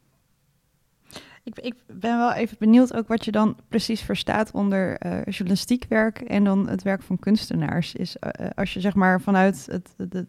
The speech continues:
traditionele blik ernaar kijkt, van welke definities hanteer je daar dan in?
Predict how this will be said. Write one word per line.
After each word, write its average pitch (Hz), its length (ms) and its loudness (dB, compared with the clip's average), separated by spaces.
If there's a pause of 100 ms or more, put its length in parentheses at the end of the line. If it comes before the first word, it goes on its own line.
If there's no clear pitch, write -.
(100)
traditionele 185 720 0 (140)
blik 170 180 -2
ernaar 160 300 -4
kijkt, - 320 -6
van 170 220 -6
welke 175 320 -6
definities 180 640 -2
hanteer 156 400 -2
je 135 80 -2
daar - 160 -4
dan 151 180 -2
in? 151 240 -2